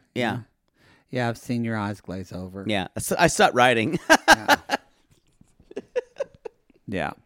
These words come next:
Speaker 1: It's all, it's, but it's, I think that's where the storylines start to run out too.
Speaker 2: I agree.
Speaker 1: Um,
Speaker 2: I agree. All right. I don't know what episode this is of The Single Life. I forgot. Is this eleven,
Speaker 1: Thir-
Speaker 2: ten, thirteen?
Speaker 1: Twelve.
Speaker 2: Whatever. It's part one of the tell-all. So,
Speaker 1: Yeah.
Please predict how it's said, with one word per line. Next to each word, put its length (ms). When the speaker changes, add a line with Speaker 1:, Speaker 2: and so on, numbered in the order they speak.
Speaker 1:
It's 200
all, 340
it's, 200
but 200
it's, 200
I 140
think 260
that's 300
where 140
the 60
storylines 640
start 240
to 60
run 160
out 260
too. 360
Speaker 2:
I 80
agree. 360
Speaker 1:
Um, 400
Speaker 2:
I 160
agree. 460
All 200
right. 200
I 80
don't 160
know 60
what 140
episode 420
this 160
is 160
of 80
The 60
Single 300
Life. 160
I 80
forgot. 180
Is 120
this 200
eleven, 720
Speaker 1:
Thir- 100
Speaker 2:
ten, 220
thirteen? 500
Speaker 1:
Twelve. 880
Speaker 2:
Whatever. 400
It's 120
part 280
one 180
of 80
the 80
tell-all. 500
So, 100
Speaker 1:
Yeah. 320